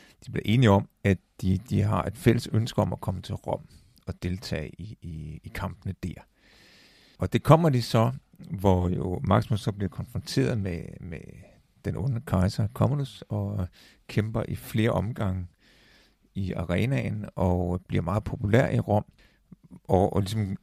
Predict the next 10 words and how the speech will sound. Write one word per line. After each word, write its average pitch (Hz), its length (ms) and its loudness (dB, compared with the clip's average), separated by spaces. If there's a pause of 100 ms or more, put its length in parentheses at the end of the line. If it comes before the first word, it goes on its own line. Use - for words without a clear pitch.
er, 101 260 2
er 104 120 -2
i 110 160 6
opposition 110 580 6
til - 140 0
kejseren, 98 580 -4 (220)
også 101 260 -2
sådan 101 200 -4
i 95 60 -6
offentligheden, 98 720 -4